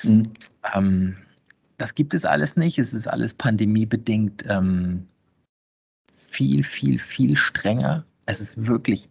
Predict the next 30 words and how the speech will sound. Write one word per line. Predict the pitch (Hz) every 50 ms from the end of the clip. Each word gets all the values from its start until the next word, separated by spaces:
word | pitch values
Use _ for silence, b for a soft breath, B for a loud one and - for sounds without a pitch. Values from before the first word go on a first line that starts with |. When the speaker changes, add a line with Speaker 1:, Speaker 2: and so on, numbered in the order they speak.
| _
Speaker 2:
es | - 120 104 -
ist | - 110 -
noch | 117 107
mal | 101 104 104 98 101 -
deutlich | - - 110 120 135 143 - - 123 120 - -
strenger, | - - - - 104 113 120 107 104 -
als | - - - - -
wir | 104 92
das | 90 98 - -
auch | - - - - -
uns | 123 117 - -
nur | 110 101
in | 98 - -
Ansätzen | 110 117 135 127 127 127 113 - - - 113 113 B B B B B B B B
oder | - 107 98
weil, | 104 107 101
wie | 113 -
ich's | - - - -
mir | 120 104
vorstellen | - - - 117 120 120 - 135 127 131 139
konnte | - - 135 127 131 - 131 143 143 B B B B B B B B B B B _ -
in | - 113 120 113
Deutschland. | 110 104 101 117 - - - 123 117 110 113
Es | 101 98 -
ist, | - 104 104 - - - -
ähm, | - 101 95 98 95 95 95 101 104 b b b b b b b b b -
es | - - -
gibt | - - - _ - - - _ -
jeden | - 113 95 117 120 127 135 139 127
Morgen | 117 113 113 117 117 113 - 117 113 113 110 110 110